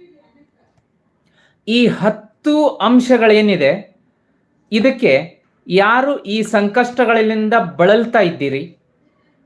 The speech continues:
ಅವರಿಗೆ ಇಂದಿನ ನೇರ ಪ್ರಸಾರದಲ್ಲಿ ಸುಮಾರು ನಾನು ಒಂದು ಐದರಿಂದ ಆರು ರೆಮಿಡಿ ಕೊಡ್ತೀನಿ, ತುಳಸಿ ಗಿಡಕ್ಕೆ ಸಂಬಂಧಪಟ್ಟಿದ್ದು. ಅದರಲ್ಲಿ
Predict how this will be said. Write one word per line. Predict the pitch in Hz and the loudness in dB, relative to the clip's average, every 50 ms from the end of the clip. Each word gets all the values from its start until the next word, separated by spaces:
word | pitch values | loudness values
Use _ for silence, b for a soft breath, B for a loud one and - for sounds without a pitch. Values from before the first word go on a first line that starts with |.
| _ _ _ - | _ _ _ -2
ಅವರಿಗೆ | 180 196 220 240 247 - 240 269 294 | 0 2 2 2 2 2 2 2 0
ಇಂದಿನ | 285 - - 202 214 220 226 214 220 214 | 0 -2 -2 -2 0 0 0 2 2 2
ನೇರ | 208 196 202 220 254 262 262 | 2 2 2 2 2 2 0
ಪ್ರಸಾರದಲ್ಲಿ | - - 220 - 226 220 208 208 185 175 180 180 190 233 277 - - _ _ _ _ _ _ _ _ _ _ _ _ _ _ _ _ _ _ _ | 0 -2 -2 0 0 2 2 2 0 0 0 0 -2 -4 -6 -8 -14 _ _ _ _ _ _ _ _ _ _ _ _ _ _ _ _ _ _ _
ಸುಮಾರು | - - - 247 233 254 254 247 240 240 247 269 254 - _ _ _ _ _ _ _ _ - | -14 -4 0 2 2 4 4 2 2 0 -2 -4 -6 -12 _ _ _ _ _ _ _ _ -6
ನಾನು | 185 202 226 240 247 240 233 | -4 -2 0 0 0 -2 -2
ಒಂದು | 226 220 214 202 214 208 - - - - | -4 -4 -2 -2 -2 -2 -2 -4 -4 -2
ಐದರಿಂದ | 202 240 269 285 254 269 262 262 254 247 247 233 - - 170 | 0 0 0 0 0 2 2 2 2 2 2 0 -2 -4 -4
ಆರು | 196 214 233 254 262 254 | -2 0 2 2 2 2
ರೆಮಿಡಿ | 220 214 208 208 220 220 233 220 226 | 2 2 2 2 2 0 0 0 0
ಕೊಡ್ತೀನಿ, | 220 196 175 175 175 156 156 175 214 - - _ _ _ _ _ _ _ _ _ _ _ _ | 0 -2 -2 -2 -4 -6 -6 -6 -8 -12 -14 _ _ _ _ _ _ _ _ _ _ _ _
ತುಳಸಿ | - 233 247 254 262 247 - 294 277 | 2 4 4 4 4 2 0 -2 -2
ಗಿಡಕ್ಕೆ | 214 226 208 226 226 220 - 233 | 0 0 0 0 0 0 -2 -2
ಸಂಬಂಧಪಟ್ಟಿದ್ದು. | 220 220 208 190 185 190 196 196 196 - - 208 - - 160 135 127 135 175 226 254 - - _ _ _ _ _ _ _ _ _ _ _ _ _ _ _ _ _ _ _ _ | 0 0 0 0 0 2 2 0 0 2 0 -2 -2 -2 -6 -4 -2 -2 -2 -2 -4 -6 -12 _ _ _ _ _ _ _ _ _ _ _ _ _ _ _ _ _ _ _ _
ಅದರಲ್ಲಿ | 180 196 208 233 240 247 247 247 254 269 277 - - _ | -2 0 0 2 2 2 2 2 0 -2 -4 -10 -18 _